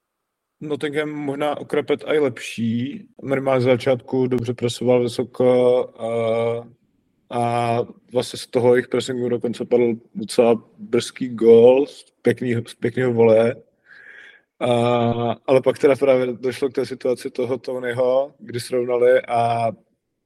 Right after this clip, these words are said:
vlastně Brentford získal takový víc sebedůvěry a byli takový, jako, byli více pres rezistenčnější na balonu.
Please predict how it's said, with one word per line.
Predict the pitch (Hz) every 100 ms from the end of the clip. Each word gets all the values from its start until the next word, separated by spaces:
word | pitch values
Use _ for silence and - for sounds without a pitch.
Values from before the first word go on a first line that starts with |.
| 110 120
vlastně | 117 - 120
Brentford | - _ 123 110 123 113
získal | 110 120 - 123 120 101 - _
takový | 117 -
víc | 113 - -
sebedůvěry | - - 120 120 117 113 120 120
a |
byli | 113 113
takový, | 107 - 113 107 -
jako, | _ 110 - _ _ _ _ _ 98 95 - _ _
byli | 107 107
více | 92 - 110 113 113
pres | - 117 113
rezistenčnější | 110 117 120 113 117 113 - 123
na | 123
balonu. | 110 113 113 117